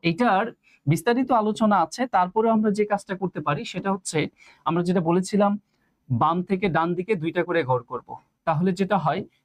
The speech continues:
এই দুই শূন্য এক শূন্য হয়ে যাবে। এইবার এইটার কি হতে পারে? আমরা কাছাকাছি বর্গমূল নির্ণয় করার চেষ্টা করি। সাত এর আগে, সাত এর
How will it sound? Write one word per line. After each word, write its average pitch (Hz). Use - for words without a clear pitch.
এই 160
দুই 180
শূন্য 190
এক 165
শূন্য 190
হয়ে 180
যাবে। 196
এইবার 220
এইটার 240
কি 208
হতে 160
পারে? 120
আমরা 151
কাছাকাছি 233
বর্গমূল 180
নির্ণয় 165
করার 156
চেষ্টা 165
করি। 113
সাত 208
এর 190
আগে, 185
সাত 185
এর 190